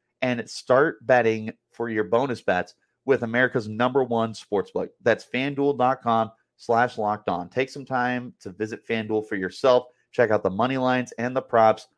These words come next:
about your team at FanDuel. All right. Thank you guys for tuning in. Wherever you get those podcasts, hit like, subscribe, and turn on those notifications. You won't wanna miss the practice content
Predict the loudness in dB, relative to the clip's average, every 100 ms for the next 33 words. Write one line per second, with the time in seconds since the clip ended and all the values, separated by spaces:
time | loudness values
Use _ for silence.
0 | -14 -4 0 0 0 -2 -2 -4 -8 -8
1 | -10 _ -4 -4 -2 -4 -4 -4 -8 -16
2 | _ _ _ _ _ _ _ _ _ _
3 | _ _ _ _ _ _ _ _ 2 4
4 | 6 6 4 0 _ -2 -2 -2 0 2
5 | 2 -4 -8 -4 -4 -2 -2 -2 -6 _
6 | _ 0 2 2 -2 -2 -2 -4 0 -2
7 | 0 0 0 -2 -4 2 2 2 -6 -2
8 | 4 6 6 0 _ _ -4 -4 -4 -6
9 | -4 -4 -4 -4 -2 -2 -2 -6 -8 -8
10 | -14 -4 -4 -4 -4 -6 -6 _ _ -10
11 | -4 -2 -2 -2 -4 -2 -2 -4 -8 0
12 | 0 0 -6 -8 -6 -4 0 -2